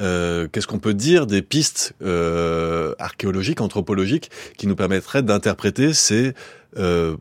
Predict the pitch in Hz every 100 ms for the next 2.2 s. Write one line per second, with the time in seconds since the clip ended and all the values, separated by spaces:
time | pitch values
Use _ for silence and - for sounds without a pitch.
0 | _ _ - 110 98 95 127 147 92 -
1 | 87 87 - - 135 101 - 92 82 -
2 | 87 85